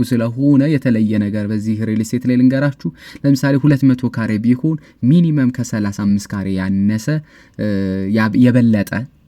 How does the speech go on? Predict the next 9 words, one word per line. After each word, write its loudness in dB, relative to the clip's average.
ኮመን 0
ኤሪያ -4
ይኖረዋል። -10
ከሠላሳ -4
አምስት 0
እስከ -10
አርባ -6
ወይ -2
ደግሞ 0